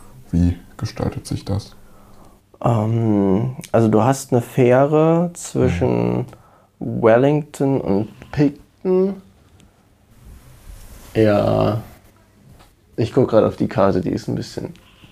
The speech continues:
Speaker 1: Bisschen klein.
Speaker 2: bisschen klein.
Speaker 1: Bisschen.
Speaker 2: Aber du hast halt im, im Süden der Nordinsel und im Norden der Südinsel
Speaker 1: Ja,
Speaker 2: hast
Speaker 1: ja.
Speaker 2: du halt diese zwei Punkte,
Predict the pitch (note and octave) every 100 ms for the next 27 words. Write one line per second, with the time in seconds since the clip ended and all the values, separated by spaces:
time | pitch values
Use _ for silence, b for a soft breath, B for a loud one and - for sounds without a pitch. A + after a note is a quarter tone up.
0 | - - - - G2+ A2 G2+ F#2+ F#2+ F#2
1 | E2+ D#2+ - F2 F2 - A2+ - - -
2 | G2+ G2+ G#2 G#2+ A2+ - G#2+ G2+ F#2+ G#2
3 | G2+ - G2+ F#2+ - A2+ A#2+ C#3 C3+ A2
4 | A2 B2 C3+ B2+ B2+ A#2+ A2 G#2 G#2 G#2
5 | G#2+ F#2+ G#2 A2 A2 G#2+ G#2+ F#2 G#2 G#2
6 | G2+ F#2+ G2 G2 G2 A2 - G2+ - -
7 | B2 A2 A2 A2 G#2+